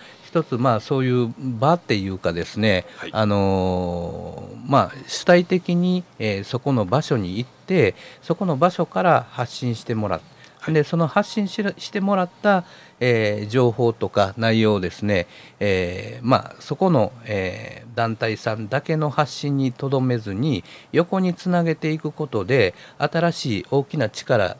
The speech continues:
Speaker 1: になっていくんじゃないかなと考えました。
Speaker 2: うん。
Speaker 1: はい。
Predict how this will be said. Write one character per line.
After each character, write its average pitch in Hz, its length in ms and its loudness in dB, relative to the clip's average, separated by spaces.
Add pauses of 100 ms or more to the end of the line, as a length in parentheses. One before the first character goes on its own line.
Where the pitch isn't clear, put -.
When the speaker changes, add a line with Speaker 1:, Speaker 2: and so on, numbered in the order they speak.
(120)
Speaker 1:
に 131 260 2
な 107 140 -2
っ - 20 -12
て - 140 -8
い 98 60 -4
く 104 120 -6
ん 92 40 -6
じ 90 60 -4
ゃ 90 60 -4
な 92 100 -8
い 90 80 -8
か 90 160 -4
な 113 160 4
と 92 200 -4
考 95 360 -4
え 92 60 -12
ま 87 160 -12
し - 80 -18
た。 - 180 -10 (460)
Speaker 2:
う 87 60 -12
ん。 78 140 -14 (360)
Speaker 1:
は 92 160 0
い。 87 100 -4